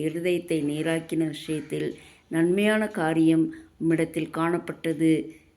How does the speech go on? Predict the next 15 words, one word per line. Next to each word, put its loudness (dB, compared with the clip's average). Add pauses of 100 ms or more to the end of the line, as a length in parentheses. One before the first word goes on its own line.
(100)
உண்டு" 4
என்றான். -4 (580)
ஆம், 2
என் 2
தேவனுடைய 2
பிள்ளைகளே, 0 (340)
இந்த 0
நாட்களில் 2
கூட -2 (960)
நம்முடைய 0
ஐக்கியம் 0
யாரோடு -2
இருக்கிறது 0
என்பதை -4 (100)
நாம் -6